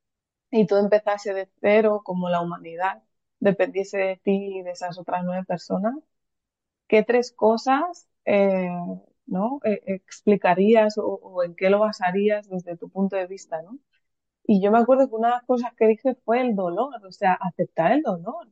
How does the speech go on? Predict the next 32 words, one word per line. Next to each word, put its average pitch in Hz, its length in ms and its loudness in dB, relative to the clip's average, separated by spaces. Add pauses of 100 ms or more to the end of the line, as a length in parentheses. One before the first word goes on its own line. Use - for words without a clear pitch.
(280)
aceptar 196 500 0
que 320 120 0
existe 208 720 -2 (260)
y 220 140 2
tiene 208 220 2
un 262 60 2
sentido 226 840 -2 (600)
y 233 140 0
que, 202 360 2
y 190 140 -6
que 185 200 -2
hay 175 200 2
que 269 160 -8
gestionarlo 175 880 -4
y 185 100 -8
que 180 240 4
hay 185 200 4
que 220 180 0
abrazarlo 180 720 -4
y 185 140 0
no 196 280 0
huir 202 360 0
de 165 300 -8
él. 160 160 -12 (640)
Porque 190 260 0
si 185 200 0
ya 226 260 6
huyes 220 440 2
desde 180 220 -12
pequeña, 208 560 2
mala, 285 360 -6
mala, 294 220 -4